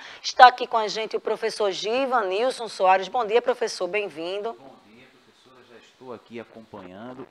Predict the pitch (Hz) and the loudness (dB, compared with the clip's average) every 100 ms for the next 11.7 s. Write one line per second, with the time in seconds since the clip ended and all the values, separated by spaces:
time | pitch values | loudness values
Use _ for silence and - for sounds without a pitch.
0 | - 123 160 160 107 92 110 143 120 120 | 0 0 0 -4 -4 -4 -6 -8 -8 -10
1 | - 113 101 - 104 107 90 82 98 85 | -8 -8 -8 -10 -18 -16 -16 -16 -18 -10
2 | 117 113 101 92 104 107 98 82 90 127 | -10 -10 -14 -16 -18 -16 -18 -14 -14 -14
3 | 87 98 113 107 90 82 95 - 110 98 | -14 -16 -14 -14 -14 -16 -20 -18 -20 -18
4 | 95 - 120 196 - 143 98 107 92 101 | -18 -14 -14 -14 -12 -12 -14 -18 -10 -8
5 | 143 165 151 113 135 - 123 92 85 98 | -8 -10 -18 -18 -18 -18 -10 -8 -6 -8
6 | 120 131 - - - - 92 92 101 95 | -8 -10 -16 -20 -20 -14 -12 -6 -6 -6
7 | 110 107 92 92 104 101 85 - 90 120 | -10 -10 -12 -12 -14 -14 -18 -12 -10 -10
8 | 110 78 - 92 110 113 104 - - 82 | -12 -18 -16 -14 -10 -8 -8 -10 -16 -16
9 | 85 85 90 90 82 92 82 80 78 80 | -16 -18 -14 -14 -14 -18 -18 -20 -16 -6
10 | 110 104 85 104 104 104 - 110 - 92 | -2 -2 -6 -6 -8 -8 -14 -16 -14 -14
11 | 98 90 95 - 90 90 | -12 -12 -14 -14 -6 -4